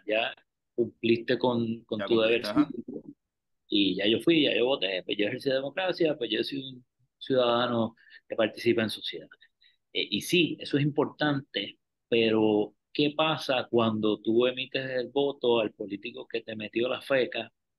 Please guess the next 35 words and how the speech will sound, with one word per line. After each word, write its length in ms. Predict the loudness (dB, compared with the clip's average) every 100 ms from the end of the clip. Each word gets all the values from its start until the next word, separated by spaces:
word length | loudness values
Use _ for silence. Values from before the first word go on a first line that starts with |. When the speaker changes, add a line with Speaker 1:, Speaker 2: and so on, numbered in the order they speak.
| _
Speaker 1:
y 220 | -2 -2
que 220 | 2 0
te 240 | 2 0 2
dijo 360 | 4 4 2
que 80 | -2
iba 140 | -2 -2
a 40 |
hacer 260 | -4 -6 -4
X 340 | -4 -2 0
o 80 | 0
Y 220 | 0 0
cosa? 500 | -2 -4 -4 -8 -10 _ -20 -20 _ -14
El 100 | -10
Partido 440 | -6 -6 0 2
Popular 500 | 2 2 4 4 2
que 140 | -2 0
te 160 | 2
dijo 340 | 4 2 0 -4
que 160 | 0
iban 380 | 2 2 2 2
a 640 | 0 2 2 2 0 -2 -10 _ -20 -18 -20 -20 _
derogar 540 | 0 2 4 4 2
el 120 | 0 -2
código 260 | -2 0 0
electoral 880 | -2 -6 0 2 4 4 4 2 -2 -10 -12 -16 -8
<laughs> 0 |
y 580 | -4 -4 -2 -2 0 0
después 380 | 0 -4 -6 -4
no 80 | -6
hicieron 420 | 0 0 0 -2
nada 260 | -4 -4
con 220 | -4 -4 -4
él, 180 | -6 -8 -18 -20 -20 _ _
eh, 420 | -4 0 0 -2 -8 -6
pues, 200 | -4